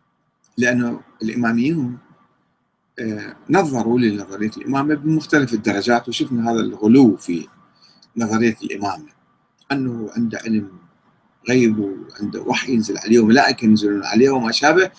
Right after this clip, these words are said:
دعونا من هذا الحديث حتى يضربوا نظرية الشورى، أن الإمامة مو بالشورى، الإمامة بالنص والتعيين من الله، والنبي عين أولياء وعين أئمة و-، وكذا وكذا، ونظرية مفصلة.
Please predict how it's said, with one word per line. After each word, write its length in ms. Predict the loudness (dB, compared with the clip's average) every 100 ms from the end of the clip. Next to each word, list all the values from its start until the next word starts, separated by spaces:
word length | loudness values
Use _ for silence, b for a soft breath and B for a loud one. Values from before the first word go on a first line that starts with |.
| B B B
دعونا 500 | -2 0 2 6 6
من 120 | 4 0
هذا 140 | -10
الحديث 420 | -12 0 6 6 4 b b b _ _ -12
حتى 300 | -8 -2 4
يضربوا 340 | 4 6 4 4
نظرية 400 | 2 2 0 -2
الشورى، 380 | -4 -2 -2 -2 -10 _ _ _ _ _ _ _ _
أن 140 | 0 2
الإمامة 680 | 0 -4 -4 2 2 4 2
مو 140 | 2
بالشورى، 920 | 0 -2 -6 -20 _ -10 -6 -4 -6 -4
الإمامة 340 | -2 0 2 2
بالنص 440 | 0 0 -2 -6
والتعيين 380 | -8 -4 0 0
من 140 | 0
الله، 260 | -2 -2 0
والنبي 560 | -2 -10 -8 -6 -4 -4
عين 320 | -2 -2 -2 -4
أولياء 480 | -2 -2 0 -2
وعين 320 | -2 -2 -2 -2
أئمة 360 | -8 -4 -2
و-، 300 | 0 2 0 -4 _ _ -2
وكذا 300 | 2 4 4
وكذا، 380 | 2 2 4
ونظرية 840 | 4 2 -2 _ -6 0 4 6 6
مفصلة. 520 | 4 -2 -4 -14